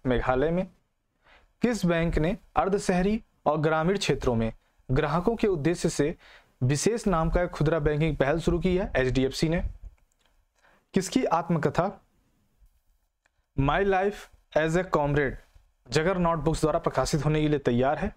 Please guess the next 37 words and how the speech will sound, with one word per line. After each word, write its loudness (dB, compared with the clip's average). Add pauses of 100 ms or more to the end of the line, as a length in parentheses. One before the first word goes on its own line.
केके 2
शैलजा 2
जी 0
की। -8 (1080)
मैड्रिड 2
ओपन 0
टेनिस 0
टूर्नामेंट 2
का 2
खिताब 0
किसने 0
जीत 0
लिया 2
है? -2 (200)
कार्लोस -2 (420)
अल्गराज 0
ने। -2 (640)
हाल 0
ही 0
में 0
क्यूबा 2
के 0
हवाना 0
में -2 (100)
एथलेटिक्स 0
मीट 0
में 0 (380)
पुरुषों 0
की 0
ट्रिपल 0
जंप 0 (340)
प्रतियोगिता 0
में -2 (120)
किस 2
भारतीय 2
एथलीट -2
ने 0